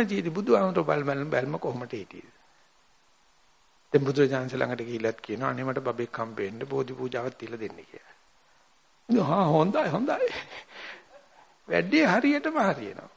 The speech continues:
මොකේද අපි පාවිච්චි කරන්නේ බුදුහාමුදුරුවෝ? ඒ නිසා කාට හරි ඕනේ නම් දැන් අර මේකේ කියන විදිහට අත්බව ප්‍රතිලාභ දෙකක් තියෙනවා. සේවනයේ කළ යුතු සහ සේවනයේ නොකළ යුතු.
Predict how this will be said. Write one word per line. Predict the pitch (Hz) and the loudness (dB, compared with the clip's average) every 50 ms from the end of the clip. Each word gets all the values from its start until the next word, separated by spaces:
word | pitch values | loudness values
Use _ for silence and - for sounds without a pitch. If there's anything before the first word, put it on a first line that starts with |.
| _ _ _ _ _ _ _ _ _ _ _ _ _ _ _ _ _ _ _ _ _ _ _ _ _ _ _ _ _ _ _ _ _ _ _ _ _ - | _ _ _ _ _ _ _ _ _ _ _ _ _ _ _ _ _ _ _ _ _ _ _ _ _ _ _ _ _ _ _ _ _ _ _ _ _ 2
මොකේද | 233 262 - - 226 220 214 190 | 2 2 4 4 4 4 4 4
අපි | 190 190 208 208 | 4 4 4 2
පාවිච්චි | 202 - 160 180 214 202 - 185 | 4 4 4 4 4 2 0 -2
කරන්නේ | - 156 131 123 139 139 | -2 -2 -2 -4 -4 -4
බුදුහාමුදුරුවෝ? | 135 117 123 120 92 101 110 107 107 - 101 98 - _ _ _ _ _ _ _ _ _ _ _ _ _ _ _ _ _ _ _ _ _ _ _ _ _ _ _ _ _ _ _ _ _ _ _ _ _ _ _ _ _ _ _ _ _ _ _ _ _ _ _ _ _ _ _ _ _ _ - - - | -6 -6 -6 -6 -8 -8 -8 -10 -14 -16 -18 -18 -18 _ _ _ _ _ _ _ _ _ _ _ _ _ _ _ _ _ _ _ _ _ _ _ _ _ _ _ _ _ _ _ _ _ _ _ _ _ _ _ _ _ _ _ _ _ _ _ _ _ _ _ _ _ _ _ _ _ _ -20 -10 -4
ඒ | 156 147 | 0 2
නිසා | 160 151 127 143 135 135 | 2 2 2 2 -2 -2
කාට | - - 127 127 139 143 147 | -4 -6 -4 -4 -2 -2 -2
හරි | 156 147 151 135 | -2 -2 -2 2
ඕනේ | 123 131 151 170 175 160 | 6 6 6 6 4 0
නම් | 123 113 113 123 | -4 -6 -6 -6
දැන් | - 113 117 110 98 | -6 -6 -6 -6 -6
අර | 95 95 | -8 -10
මේකේ | - 101 117 113 - 117 107 - - | -10 -10 -8 -4 -4 -4 -4 -6 -8
කියන | - - 131 123 127 | -4 0 0 0 0
විදිහට | 123 123 120 139 139 139 | 0 -4 -4 -2 0 0
අත්බව | 131 - - - 123 127 127 | 0 0 0 0 0 2 2
ප්‍රතිලාභ | 123 127 127 127 127 120 120 117 120 | 2 0 0 -2 0 0 0 0 -2
දෙකක් | 104 104 107 117 107 - - | -4 -2 0 -2 -2 -2 -2
තියෙනවා. | - 135 135 139 160 202 247 269 - - - - - - | -4 -2 -2 0 0 -2 -2 -4 -6 -10 -16 -18 -18 -18
සේවනයේ | - - - 131 123 135 135 139 139 131 | -8 -2 2 4 4 4 4 2 2 0
කළ | - 139 127 139 | -2 0 0 0
යුතු | 151 147 160 160 | 0 2 0 -2
සහ | - 156 180 208 185 | 0 2 2 2 2
සේවනයේ | - 208 165 165 170 180 175 | 4 4 4 4 4 2 0
නොකළ | 170 156 143 - 143 117 | 0 -2 -2 -2 -2 -2
යුතු. | 104 92 - - | -4 -8 -10 -12